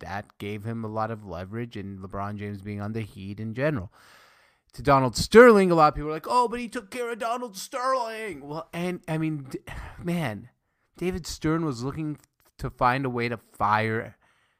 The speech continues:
Donald Sterling and make him sell the team for years, and it just happened to coincide with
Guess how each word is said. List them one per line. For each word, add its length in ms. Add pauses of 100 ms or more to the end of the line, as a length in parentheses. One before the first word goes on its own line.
(680)
Donald 360
Sterling 460
and 140
make 120
him 120
sell 200
the 120
team 320
for 100
years, 480
and 80
it 80
just 200
happened 480
to 60
coincide 800
with 240